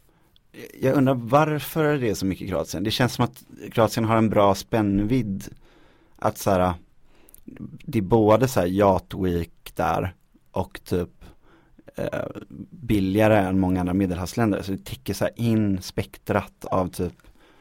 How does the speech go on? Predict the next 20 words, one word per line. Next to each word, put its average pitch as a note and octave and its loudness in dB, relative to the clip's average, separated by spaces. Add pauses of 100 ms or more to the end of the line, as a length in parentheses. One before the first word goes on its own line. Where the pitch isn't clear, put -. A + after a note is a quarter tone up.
(240)
det A2+ 0
är B2+ 8
inte B2 4
längre G2+ 4
fult A2 2
att G2 0
åka F#2 -4
till F2 -8
Kroatien F2+ -2 (260)
om F#2+ 0
du F2+ 2
har F2+ 0
pengar. F#2 -2 (640)
Men G2 0
det F#2+ -2
är F#2+ -2
fortfarande G2 0
prisvärdare F#2+ 0
än F2 -2
typ E2+ -4